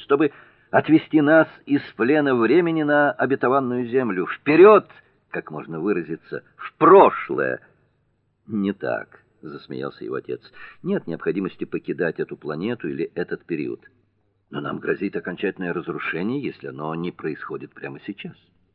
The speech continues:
Чепуха. Почему ты так думаешь?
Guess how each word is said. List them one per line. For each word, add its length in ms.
Чепуха. 640
Почему 260
ты 120
так 160
думаешь? 420